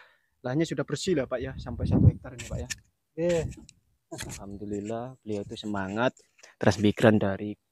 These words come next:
Speaker 1: Kabupaten Pro-, Grobogan. Memang dulu ada bakat petani, Pak, di sini, Pak?
Speaker 2: Nggak ada, Pak.
Speaker 1: Oh, nggak ada ya?
Speaker 2: Nggak ada.
Speaker 1: Oh, berarti baru pertama ini berarti, Pak, ya?
Speaker 2: Iya, cuman saya bidangnya di basic ini, apa, pertukangan, pembangunan.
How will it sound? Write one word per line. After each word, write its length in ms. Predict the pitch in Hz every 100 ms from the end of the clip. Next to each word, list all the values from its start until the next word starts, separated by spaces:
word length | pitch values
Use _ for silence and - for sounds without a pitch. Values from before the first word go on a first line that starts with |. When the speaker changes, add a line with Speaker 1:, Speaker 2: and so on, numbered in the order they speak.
| _
Speaker 1:
Kabupaten 560 | 110 104 - 104 110 104
Pro-, 240 | - 110
Grobogan. 800 | - 110 104 101 - 120 147 160 _ _ _ _ _ _ _ -
Memang 240 | 156 190
dulu 240 | 156 185 185 - -
ada 200 | 156 165
bakat 320 | 147 135 160
petani, 320 | 160 156 165
Pak, 160 | 160 -
di 80 | 117
sini, 160 | 113
Pak? 120 | 107 _ _ - -
Speaker 2:
Nggak 180 | - 170
ada, 120 | 175 214
Pak. 140 | 175 -
Speaker 1:
Oh, 100 | -
nggak 200 | 170 160 165
ada 160 | 180
ya? 100 | 156
Speaker 2:
Nggak 140 | 165 160
ada. 160 | 175 143
Speaker 1:
Oh, 80 | 156
berarti 200 | 151 160
baru 240 | 165 151 165 - _
pertama 400 | 170 170 165 165
ini 240 | 165 170
berarti, 240 | 139 123 120
Pak, 120 | 110
ya? 100 | 110 120
Speaker 2:
Iya, 240 | 147 170 143 131 _ -
cuman 240 | 185 202 202 180 175 - _ _ _ _ -
saya 420 | 185 214 208 190
bidangnya 560 | 165 143 170 185 208
di 320 | 175 160 170 165
basic 380 | 156 147 185 175 _ _ _ _
ini, 320 | 185 220 202 147
apa, 540 | 151 190 190 185 156
pertukangan, 720 | 175 185 190 190 185 147 131
pembangunan. 560 | - 143 151 165 156